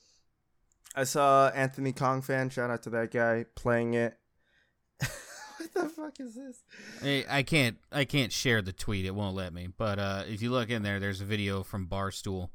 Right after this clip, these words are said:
Speaker 1: I'll, I'll watch it after this. I don't know if <laughs> I'll watch it right now,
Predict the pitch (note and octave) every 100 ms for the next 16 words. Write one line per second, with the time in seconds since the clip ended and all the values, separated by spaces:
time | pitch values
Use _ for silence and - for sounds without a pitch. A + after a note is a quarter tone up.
0 | - _ _ _ _ _ _ - - _
1 | - D3+ D3+ D3 D#3+ D#3 D#3 - B2+ A#2+
2 | - A2+ G#2 G#2 G2+ A2+ A#2 A#2+ A#2 A2+
3 | A2 A2 - - - - A3+ D3+ F3 -
4 | C#3+ C3 B2+ B2+ B2+ B2+ B2